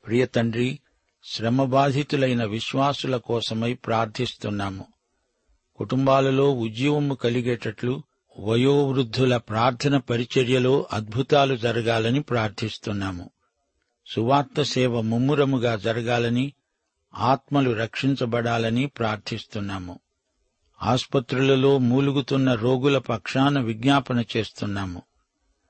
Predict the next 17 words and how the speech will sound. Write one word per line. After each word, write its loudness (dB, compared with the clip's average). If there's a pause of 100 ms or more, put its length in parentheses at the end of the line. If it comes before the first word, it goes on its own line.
(220)
క్రైస్తవ 0
సంఘాలలో 2
దాతృత్వమందు 0
ఉజ్జీవం 0
ప్రసాదించండి. -4 (840)
యువకులు 2
సేవకై 2
పిలుపు -4
పొంది 0
రాగలుగునట్లు 0 (160)
ప్రార్థిస్తున్నాము. -4 (840)
క్రైస్తవ 2
సంస్థలలో 0
నాయకుల 2
పక్షాన -2
విజ్ఞాపన -2 (100)
చేస్తున్నాము. -4